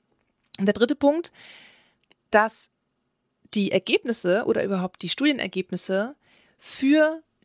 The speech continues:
die Wissenschaft geschrieben ist oder für die, für die Disziplin selbst und die so kompliziert geschrieben ist, dass selbst ich die sehr oft nicht verstehe.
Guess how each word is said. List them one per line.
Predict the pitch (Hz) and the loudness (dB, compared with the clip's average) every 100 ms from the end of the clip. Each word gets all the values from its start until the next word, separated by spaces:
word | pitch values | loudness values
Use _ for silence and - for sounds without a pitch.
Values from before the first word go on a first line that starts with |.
| - | -4
die | 240 | 0
Wissenschaft | 240 294 302 240 196 | 2 2 2 2 0
geschrieben | - - 180 170 175 | -6 -8 -6 -4 -2
ist | 190 | -2
oder | 190 185 | 0 0
für | - | 0
die, | 254 240 | -2 -4
für | - - | -2 -2
die | 220 202 | -2 -4
Disziplin | - 220 - - 214 - 240 226 | -4 -2 -2 -4 -6 -4 2 4
selbst | 208 214 185 - - - _ _ _ - | 4 4 2 -2 -6 -8 _ _ _ 0
und | - 247 233 | 2 2 -2
die | 262 - | -6 -6
so | - - 196 294 | -2 0 4 4
kompliziert | 320 262 233 220 240 - | 4 0 0 0 0 0
geschrieben | - - 170 165 | -6 -4 -2 0
ist, | 190 - - _ | 0 -2 -8 _
dass | 214 - | 0 2
selbst | 220 - - - _ _ | 2 0 -6 -10 _ _
ich | - 226 - - | 0 0 -2 -6
die | 190 | -4
sehr | 165 190 - | 2 4 4
oft | 185 - | -2 -4
nicht | 170 - | -4 -2
verstehe. | 175 - 190 135 | -2 0 0 -2